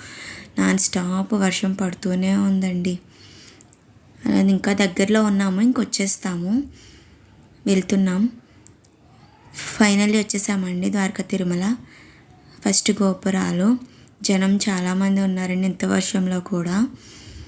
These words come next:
లోపల అంత, అంత వర్షంలో కూడా భక్తులందరూ చాలా ఎక్కువగానే ఉన్నారు. మా బాబు వీడియో తీస్తున్నాడండి.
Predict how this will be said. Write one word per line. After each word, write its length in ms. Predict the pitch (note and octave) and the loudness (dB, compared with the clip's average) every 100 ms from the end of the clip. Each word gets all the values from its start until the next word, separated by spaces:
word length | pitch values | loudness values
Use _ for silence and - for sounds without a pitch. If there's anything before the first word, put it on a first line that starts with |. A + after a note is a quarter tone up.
| - - - - | -20 -20 -20 -4
లోపల 440 | G3 F#3+ F3+ F#3 F3+ F3+ F3 F3 F3+ | 0 0 0 -2 0 0 -2 -2 0
అంత, 280 | F3+ F3+ - - - | 0 -2 -2 -4 -4
అంత 300 | - F#3+ F3 | -2 -2 2
వర్షంలో 680 | G3+ G3 G3 F#3+ - G3 F#3+ | 2 2 0 0 0 0 0
కూడా 420 | F#3+ F#3+ F#3+ G#3 | 0 -2 0 0
భక్తులందరూ 760 | G#3+ F#3 F3+ - F#3+ F#3 F#3 G3 | 0 -2 -4 -4 -2 -2 -2 -2
చాలా 460 | G3 F#3 F3+ F3 F3 - - - - - - - - - - - | -2 -2 -2 -4 -8 -14 -20 -20 -20 -20 -20 -20 -20 -20 -20 -6
ఎక్కువగానే 540 | G#3 - G3 F#3+ F#3+ F#3+ | -4 2 2 4 2 2
ఉన్నారు. 500 | F#3+ F3+ F3 F3 B3 - _ _ _ _ _ _ _ - - - - - - | 0 -2 -2 -2 -4 -6 _ _ _ _ _ _ _ -20 -20 -20 -20 -16 2
మా 100 | D4 | 2
బాబు 360 | F#3 F#3 F#3 G#3 | 4 2 2 2
వీడియో 340 | A3 G3+ G3+ | 4 2 0
తీస్తున్నాడండి. 960 | G3+ G#3 - F#3+ F#3 F#3 F3+ F3 G3 | 0 -2 -2 -4 -4 -4 -4 -4 -6